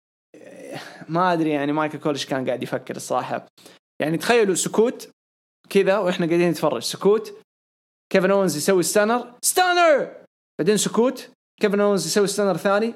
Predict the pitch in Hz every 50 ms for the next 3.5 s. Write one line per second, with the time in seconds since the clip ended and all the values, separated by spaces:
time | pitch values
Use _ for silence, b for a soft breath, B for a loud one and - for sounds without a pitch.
0 | - - - - - - 381 359 359 359 359 359 349 339 311 262 202 - - -
1 | - _ _ _ - - 160 190 208 180 - 170 - 220 254 262 262 269 - B
2 | B _ _ _ - - 226 220 214 208 208 202 180 165 - 208 202 180 - -
3 | 220 196 165 - - 220 220 214 208 208